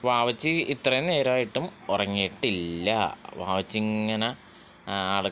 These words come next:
കളിച്ചോണ്ടിരിക്കുകയാണ്. അപ്പൊ ആള് ചിരിക്കണത് വെറുതെ കിടന്ന് ചിരിക്കണതല്ല ട്ടാ. ഇതിൻ്റെ തൊട്ടിപ്പുറത്ത് ചേട്ടന്മാര്, ഏ, രണ്ടുപേരും കൂടി കിടന്ന് ഓരോ ഡാൻസും ഓരോ സംഭവങ്ങളൊക്കെ ഇങ്ങനെ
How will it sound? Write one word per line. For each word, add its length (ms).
കളിച്ചോണ്ടിരിക്കുകയാണ്. 800
അപ്പൊ 160
ആള് 160
ചിരിക്കണത് 500
വെറുതെ 260
കിടന്ന് 260
ചിരിക്കണതല്ല 540
ട്ടാ. 120
ഇതിൻ്റെ 300
തൊട്ടിപ്പുറത്ത് 680
ചേട്ടന്മാര്, 760
ഏ, 20
രണ്ടുപേരും 460
കൂടി 200
കിടന്ന് 300
ഓരോ 180
ഡാൻസും 480
ഓരോ 220
സംഭവങ്ങളൊക്കെ 640
ഇങ്ങനെ 160